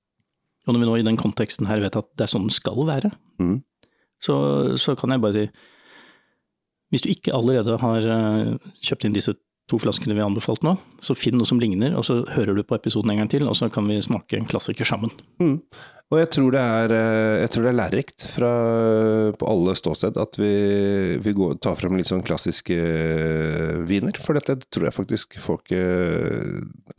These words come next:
Speaker 2: er litt nysgjerrig på. Veldig mange går på polet og kjøper, kjøper en rødvin, og egentlig tenker ikke alt for mye over hva de kjøper. Og så tenkte jeg, ja, denne var jo god. Men, eh, nå kan dere gå på polet og kjøpe en rødvin, en klassisk rødvin, og finne ut av hva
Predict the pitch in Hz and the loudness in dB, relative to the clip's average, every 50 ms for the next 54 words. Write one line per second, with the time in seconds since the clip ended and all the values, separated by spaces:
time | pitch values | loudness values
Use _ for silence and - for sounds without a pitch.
0 | - - - - - 87 82 - - 90 85 - - - - - - - - - | -10 -10 -6 -6 -6 -6 -6 -6 -6 -6 -4 -4 -4 -4 -6 -6 -4 -6 -6 -6
1 | - _ _ _ _ - - - - - - - - - _ _ - 127 127 131 | -8 _ _ _ _ -20 -20 -20 -18 -18 -18 -18 -20 -20 _ _ -2 0 2 2
2 | 127 131 131 120 113 107 - 120 - 110 104 98 110 104 117 101 87 - 92 95 | 4 4 4 4 2 2 0 0 0 2 2 2 2 2 2 0 0 0 0 2
3 | 95 95 92 101 85 73 92 92 92 85 85 87 107 135 - _ _ _ _ - | 2 2 2 0 0 0 0 0 2 2 2 2 0 -2 -4 _ _ _ _ -6
4 | 85 90 - - 101 98 90 87 - 101 85 - - - 73 - 82 78 71 - | -6 -4 -4 -2 -2 -4 -4 -4 -4 -6 -4 -4 -4 -4 -2 -2 -2 -2 -2 -4
5 | - 82 80 80 80 80 80 78 73 80 76 85 80 - - - - _ - 127 | -2 -2 0 0 0 0 0 -2 -2 -2 -2 -4 -4 -4 -6 -10 -10 _ -4 -4
6 | 120 - - 123 120 120 117 120 117 - 107 98 - 92 110 185 170 170 147 156 | -4 -2 -2 -2 -2 -2 -2 -2 -2 -4 -6 -4 -2 -2 -2 -2 -2 -2 -2 -2
7 | 147 147 143 131 120 135 165 - _ _ - - - - - - - - - _ | 0 0 2 2 0 0 0 -4 _ _ -20 -18 -18 -16 -16 -18 -18 -20 -20 _
8 | _ - 123 123 123 123 120 120 120 117 113 - 104 110 110 113 120 113 113 107 | _ -2 0 2 4 4 4 4 4 2 2 0 0 0 0 0 2 0 0 0
9 | 120 107 98 101 90 92 104 110 92 104 104 101 82 104 92 - 92 95 95 90 | 0 0 2 2 4 4 4 2 2 2 0 0 0 -2 -2 0 0 0 0 2
10 | 87 90 117 143 139 - 107 98 - - 113 113 110 - - - - 160 - - | 2 0 0 0 -2 -2 -4 -4 -2 0 2 2 2 2 2 0 0 0 2 2
11 | 117 107 104 123 123 120 120 110 - 104 98 98 - - 98 98 98 - - _ | 0 2 2 2 0 0 0 0 0 0 -2 -2 -2 0 0 0 0 -2 -6 _
12 | _ - 123 110 87 92 92 90 95 98 | _ -2 -2 0 2 2 4 4 2 0